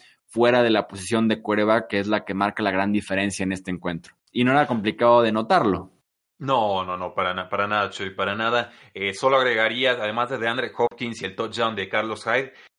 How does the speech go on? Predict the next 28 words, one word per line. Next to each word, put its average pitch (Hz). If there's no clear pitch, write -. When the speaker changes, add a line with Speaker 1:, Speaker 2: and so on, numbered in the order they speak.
Speaker 2:
eh, 95
creo 135
que 170
cuando 113
más 120
presión 151
le 156
empieza 131
a -
meter 123
Deshaun 131
Watson, 127
la 113
defensiva 95
rival, 123
es 139
cuando 139
empieza 117
a -
correr, 101
y 98
eso 135
lo 123
hace 120
en 131
la 101
segunda 117
mitad. 95